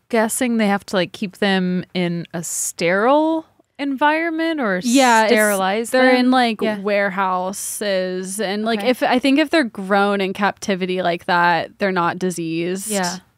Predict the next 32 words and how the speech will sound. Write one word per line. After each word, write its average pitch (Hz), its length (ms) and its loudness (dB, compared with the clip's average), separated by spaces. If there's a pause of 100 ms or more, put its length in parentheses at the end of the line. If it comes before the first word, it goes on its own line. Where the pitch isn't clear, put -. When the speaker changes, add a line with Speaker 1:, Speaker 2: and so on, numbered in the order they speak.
(100)
Speaker 2:
I, 190 160 2
I 180 220 0
would 175 120 -2
assume. 170 680 -4 (800)
Um, 220 260 4
it's - 120 0
also 262 260 4
possible 247 400 2
that 214 120 2
cockroaches 202 600 0
could - 160 -2
be 190 220 -6
used 185 340 0
in 185 220 0
modern 190 460 2
medicine. 170 680 -6 (300)
Chinese 247 460 0
and 320 120 4
South 208 300 2
Korean 214 260 0
researchers 196 640 0
are 196 160 0
experimenting 202 920 0
with 208 140 -2
using 190 300 -2
cockroaches 190 800 -2
to 190 200 -4
treat 175 380 -6
baldness, 208 600 0
aids, 196 360 0
and 196 200 -6
cancer. 277 640 0